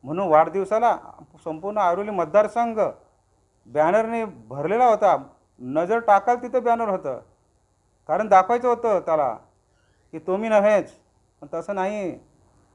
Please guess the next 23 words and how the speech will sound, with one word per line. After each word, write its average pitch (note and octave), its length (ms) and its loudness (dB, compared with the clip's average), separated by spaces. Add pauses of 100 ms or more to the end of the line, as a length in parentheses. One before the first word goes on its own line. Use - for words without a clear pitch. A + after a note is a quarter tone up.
(140)
तूच F#3+ 200 -8
आहेस G3 220 0
तो. D#3 380 -10 (2000)
दाखवून D3 280 -2
ब-, E3 100 -2
ब-, D3+ 260 2 (160)
वाढदिवस E3+ 380 -2
साजरा F#3+ 240 2
केला, G#3+ 280 0
तुमच्या F#3 280 -4
जागेत G3 240 0
दुसरा F3 260 -2
कोण F#3+ 160 -4
असता F3+ 280 -2
ना, A3+ 140 -2 (320)
तर - 40 -18 (100)
तोंड F3 200 -4
दाखवलं F#3 340 2
नसतं, F#3 220 -6
इथून F3 180 -6
गायब D3 220 2
झाला C#3 180 -2
असता. A2+ 280 -12